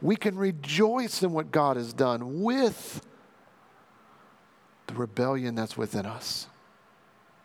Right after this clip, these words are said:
Maybe you have a hard time hearing God's voice because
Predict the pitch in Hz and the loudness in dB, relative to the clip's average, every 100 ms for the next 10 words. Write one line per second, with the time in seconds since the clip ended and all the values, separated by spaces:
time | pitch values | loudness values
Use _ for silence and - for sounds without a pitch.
0 | _ _ _ _ _ _ _ _ _ _ | _ _ _ _ _ _ _ _ _ _
1 | - _ _ _ - - - - - 107 | -20 _ _ _ -20 -20 -20 -18 -4 -2
2 | 147 170 156 147 147 147 - 135 123 123 | 0 0 0 0 0 0 -2 -2 -2 -2
3 | 127 120 113 110 98 - 104 98 - - | -2 -2 -2 -2 -4 -8 -6 -6 -6 -10
4 | - - _ _ _ _ _ _ _ _ | -12 -18 _ _ _ _ _ _ _ _
5 | _ _ - _ - _ _ - - - | _ _ -20 _ -20 _ _ -20 -20 -20
6 | _ - 120 - 131 131 123 113 - | _ -4 -4 -2 -2 0 0 -4 -10